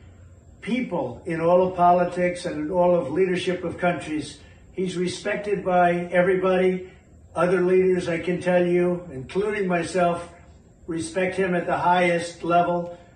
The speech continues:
President Bolsonaro, he is doing a fantastic job for your country. He's bringing it back like nobody could. And I just say, he has my complete and total endorsement. He's a great man.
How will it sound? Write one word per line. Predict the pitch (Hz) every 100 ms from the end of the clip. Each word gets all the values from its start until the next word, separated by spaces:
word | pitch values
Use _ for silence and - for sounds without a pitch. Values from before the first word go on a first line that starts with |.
| - - -
President | 185 190 190 196 190
Bolsonaro, | 180 170 170 175 165 151 139 127 - - _ - - -
he | 170 202
is | 190 170 151 - -
doing | 143 185 196 190 180
a | 170 151
fantastic | 175 160 - 185 196 208 - 196
job | 165 190 190 185
for |
your | 190 185
country. | 185 190 180 190 190 - - -
He's | - 190 165
bringing | 139 180 202 202
it | 196
back | 185 190 196 175
like | 165 127
nobody | 151 190 185 185 185
could. | 190 190 185 185 - _ _ _ _ -
And | - 156
I | 170
just | 190 196 196 180
say, | 196 185 180 185 185 - - -
he | 220
has | 226 208 175
my | 196 185
complete | 180 160 - 196 226 226 - -
and | 151 147
total | 185 185 180
endorsement. | 160 151 190 202 - 202 196 - - - -
He's | 160 165
a |
great | 156 170 196 185
man. | 165 185 190 196 180